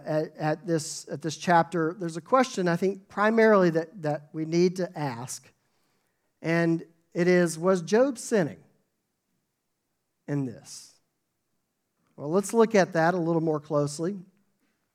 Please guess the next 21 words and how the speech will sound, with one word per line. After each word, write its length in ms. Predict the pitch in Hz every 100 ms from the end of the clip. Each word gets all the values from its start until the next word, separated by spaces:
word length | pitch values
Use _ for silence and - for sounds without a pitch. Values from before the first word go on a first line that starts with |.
| -
as 200 | - 156
we 100 | 170
consider, 800 | 170 151 - 208 220 170 156 170 _ _ _ _ _ _ _
as 360 | - 156 151 143
Job 340 | 185 196 180
looks 340 | 180 196 196
at 100 | 190
the 80 | 156
past 640 | - - 208 185 156 -
and 180 | 156 143
he 220 | 147 160
actually 360 | 170 190 - 151
curses 640 | - - 226 233 226 175
the 100 | 160
day 420 | 151 156 165 143 117
of 100 | 123
his 160 | 131
birth. 480 | 131 117 - _ _ _ _ _ _ _ _ _ _ _ _ _ _ _ _ _ _ _ _ _ _ _ _ _
Job 220 | - 175 170
chapter 280 | 185 185
one. 360 | 156 143 117